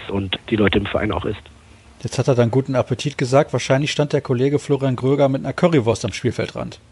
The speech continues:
Speaker 1: Er hatte keine Currywurst, aber der Florian stand tatsächlich da und wir dachten, "Siehst du, Florian, hat sich schon rumgesprochen, der Lucia guckt auch bei Twitter, was du ständig so verputzt." Aber ich glaube, Lucia Favre ist kein, äh, Mann des Social-Media-Bereichs. Ich glaube, da, so viel kann man, glaube ich, einschätzen.
Speaker 2: Ja,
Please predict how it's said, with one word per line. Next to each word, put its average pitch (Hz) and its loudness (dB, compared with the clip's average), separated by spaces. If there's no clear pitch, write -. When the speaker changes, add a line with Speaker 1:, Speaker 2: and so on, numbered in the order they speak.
Speaker 1:
Er 123 4
hatte 151 4
keine 170 4
Currywurst, 160 4
aber 139 4
der - -4
Florian 156 2
stand 147 -2
tatsächlich 139 0
da 113 -2
und 120 -4
wir 127 0
dachten, 113 -2
"Siehst 139 -6
du, 147 -2
Florian, 143 2
hat 110 -4
sich - -2
schon 131 -2
rumgesprochen, 131 2
der 120 4
Lucia 123 2
guckt - -4
auch 131 4
bei 127 4
Twitter, 123 0
was 117 0
du - -2
ständig 117 0
so 127 0
verputzt." 127 0
Aber 117 4
ich 107 0
glaube, 113 0
Lucia 113 0
Favre 113 2
ist 104 -4
kein, 110 0
äh, 104 -2
Mann 104 -2
des 101 -4
Social-Media-Bereichs. 98 0
Ich 95 -6
glaube, 92 -2
da, 90 -2
so 117 2
viel 110 0
kann 104 2
man, 98 0
glaube 98 2
ich, 92 0
einschätzen. 92 -6
Speaker 2:
Ja, 120 0